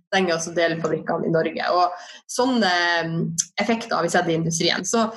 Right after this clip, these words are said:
det man kan si på sånn statistisk nivå er at, eh, i denne krisa her, så var det da, eh, flere med lav lønn som ble permittert og arbeidsledig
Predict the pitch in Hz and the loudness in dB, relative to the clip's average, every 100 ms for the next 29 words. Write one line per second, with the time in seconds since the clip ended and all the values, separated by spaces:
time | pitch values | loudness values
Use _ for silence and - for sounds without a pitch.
0 | - _ _ - 233 240 226 196 226 220 | -14 _ _ 0 2 2 2 2 2 2
1 | 190 175 170 - - 190 269 - 165 - | 0 0 -2 -4 -2 0 0 -2 -6 -4
2 | 247 254 185 175 175 - 170 165 165 170 | 0 2 2 0 -2 -2 0 2 0 0
3 | 180 190 190 196 196 - 175 269 - - | 2 2 0 0 0 0 2 2 0 -6
4 | _ - - 196 190 220 185 156 180 208 | _ -18 -4 0 2 2 0 0 0 0
5 | - _ _ - - 170 - - _ _ | -4 _ _ -8 0 0 0 -4 _ _
6 | _ 226 233 254 175 165 170 170 185 202 | _ 0 4 2 2 0 0 2 2 2
7 | 208 302 359 - 202 202 185 180 175 175 | 2 0 -2 -2 0 2 2 2 2 0
8 | 180 175 190 190 175 175 170 - 160 160 | 0 2 2 2 0 0 -2 0 0 2
9 | 165 | 0